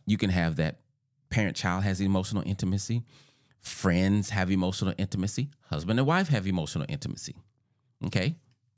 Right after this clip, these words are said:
All on the same level. Then you have spiritual intimacy, all right?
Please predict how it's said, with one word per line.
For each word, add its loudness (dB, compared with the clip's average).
All 4
on 2
the -4
same 0
level. -2
Then 0
you 6
have 6
spiritual 2
intimacy, -4
all 4
right? 2